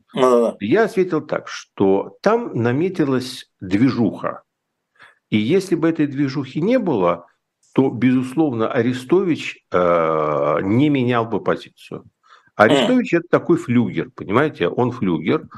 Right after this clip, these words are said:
Speaker 2: он улавливает настроение, и по нему прав он, не прав, я не готов сейчас говорить. Вот надо знать ситуацию. Но я понимаю, что если человек занял эту позицию, он, э, почувствовал тренд.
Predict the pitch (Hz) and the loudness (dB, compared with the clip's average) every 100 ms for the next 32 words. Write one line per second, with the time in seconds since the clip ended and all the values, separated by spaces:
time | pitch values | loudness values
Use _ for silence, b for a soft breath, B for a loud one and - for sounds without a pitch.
0 | B B - 143 143 113 107 87 80 80 | B B 0 2 2 2 0 0 -2 -4
1 | 82 101 98 - 101 80 78 - 180 - | -4 -4 -4 -2 -2 -2 -6 -6 -8 -8
2 | b b b _ 120 117 113 117 123 143 | b b b _ -2 0 0 0 -2 0
3 | 180 233 - - 139 131 120 110 107 139 | 2 0 0 0 2 2 0 -2 -2 -2
4 | 160 - 95 85 147 175 135 117 101 - | -2 0 0 0 -2 0 -2 -2 -4 -2
5 | 87 - 80 73 71 - _ _ 92 92 | -4 -2 -4 -4 -8 -16 _ _ -2 0
6 | 90 107 170 156 113 123 120 117 - - | 0 2 2 2 0 -2 -4 -6 -4 -6
7 | - - 120 127 214 233 220 180 101 80 | -6 -8 0 2 4 2 2 2 0 -4
8 | - 110 - 110 117 90 110 85 - - | -4 -4 -4 -4 -4 0 2 2 -2 -2
9 | 104 - - 151 202 226 - 123 104 B | -2 -2 2 4 4 -2 2 2 2 B
10 | B B B B - - - - - - | B B B B 2 4 4 2 -8 -2
11 | 120 113 113 120 - 170 - 113 - - | 2 2 2 -2 -2 -6 -2 -4 0 0
12 | 71 76 - | 0 -4 -18